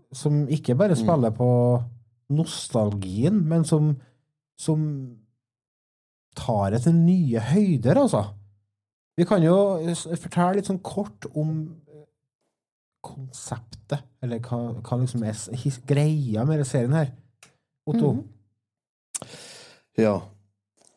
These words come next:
Speaker 2: Eh, femogtyve år er det. Fireogtyve år etter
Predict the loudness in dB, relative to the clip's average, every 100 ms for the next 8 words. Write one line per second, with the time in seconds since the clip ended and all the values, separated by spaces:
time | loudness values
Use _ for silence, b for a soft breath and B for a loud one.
0 | -10 -4 -2 0 -2 -4 -8 -10 -2 0
1 | 0 0 0 2 0 2 0 -2 -10 _
2 | _ -2 0 2 0 -2 2 2 2 0
3 | 2 0 -2 -6 _ _ _ _ _ _
4 | _ _ _ _ _ _ _ -6 -6 -6
5 | _ -2 -2